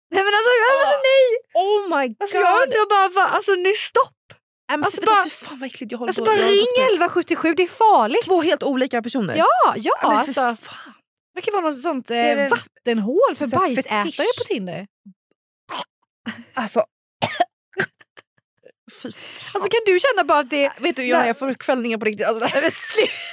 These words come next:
Speaker 2: <laughs> är så jävla äckligt.
Speaker 1: Men kan du, kan du förstå, alltså, när vi pratar om det här, att vi i den här djungeln av de här bajsätande, liksom, eh,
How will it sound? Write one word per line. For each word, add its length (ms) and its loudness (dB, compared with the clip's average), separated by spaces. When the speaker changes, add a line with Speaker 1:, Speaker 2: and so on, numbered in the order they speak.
Speaker 2:
<laughs> 0 -
är 420 0
så 60 -6
jävla 300 0
äckligt. 320 -14
Speaker 1:
Men 80 -8
kan 220 0
du, 240 2
kan 240 -6
du 140 -2
förstå, 580 0
alltså, 180 2
när 80 -4
vi 100 -4
pratar 320 -4
om 100 -6
det 60 -6
här, 280 -6
att 60 -4
vi 320 -2
i 480 4
den 80 0
här 60 0
djungeln 640 -2
av 260 2
de 120 -4
här 100 -2
bajsätande, 1300 -2
liksom, 640 -2
eh, 540 -2